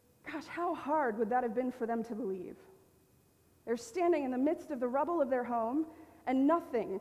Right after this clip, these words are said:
feels right. And Isaiah has the nerve,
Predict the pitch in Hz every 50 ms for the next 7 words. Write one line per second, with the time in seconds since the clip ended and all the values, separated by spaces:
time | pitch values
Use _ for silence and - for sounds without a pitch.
0 | - - 247 240 233 220 - 220 220 208 202 185 - - 233 247 240 233 240 285
1 | 285 294 285 247 254 - - - 254 247 262 - 220 214 208 208 247 311 294 202
2 | 170 165 175